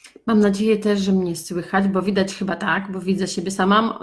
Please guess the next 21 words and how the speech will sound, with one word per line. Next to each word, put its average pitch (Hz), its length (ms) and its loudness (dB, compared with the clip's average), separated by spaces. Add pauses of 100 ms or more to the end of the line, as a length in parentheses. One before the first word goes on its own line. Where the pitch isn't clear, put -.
więc 185 240 -2
myślę, 196 220 2
że 190 120 0
widać. 185 300 -2 (300)
A - 100 2
jeszcze 240 220 4
podłączę, 214 460 4
słuchajcie, 196 420 -2
już 190 120 2
wiem 202 260 -2
co. - 220 -6 (400)
Muszę 202 220 -2
podłączyć 202 520 0
internet, 190 720 0
bo, 175 420 -2
znaczy 196 260 -2
internet 208 240 2
mam 220 160 2
podłączony, 190 560 0
ale 202 200 0
kabel, 220 580 0